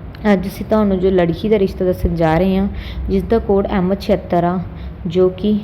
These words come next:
ਜੱਟ ਸਿੱਖ ਕਾਸਟ ਨੂੰ ਸੰਬੰਧ ਰੱਖਦੇ ਹਨ। ਉਸ ਲਈ ਇੱਕ ਸੂਝਵਾਨ ਲੜਕੇ ਦੀ ਲੋੜ ਆ। ਲੜਕੀ ਦੀ ਉਮਰ ਤੀਹ ਸਾਲ ਆ,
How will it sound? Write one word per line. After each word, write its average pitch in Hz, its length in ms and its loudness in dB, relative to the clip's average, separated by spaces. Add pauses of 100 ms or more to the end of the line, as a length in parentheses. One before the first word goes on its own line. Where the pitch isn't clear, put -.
(180)
ਜੱਟ 170 240 0
ਸਿੱਖ 208 220 -4
ਕਾਸਟ 170 280 0
ਨੂੰ 208 120 0
ਸੰਬੰਧ 175 360 -2
ਰੱਖਦੇ 165 400 -2
ਹਨ। 151 180 -4 (580)
ਉਸ 196 200 -2
ਲਈ 214 220 2
ਇੱਕ - 100 -4
ਸੂਝਵਾਨ 185 480 0
ਲੜਕੇ 165 340 0
ਦੀ 196 160 -2 (200)
ਲੋੜ 160 300 0
ਆ। 190 120 -2 (520)
ਲੜਕੀ 175 440 -2
ਦੀ 202 240 -2
ਉਮਰ 175 380 2 (300)
ਤੀਹ 175 240 -2
ਸਾਲ 185 340 2
ਆ, 190 120 0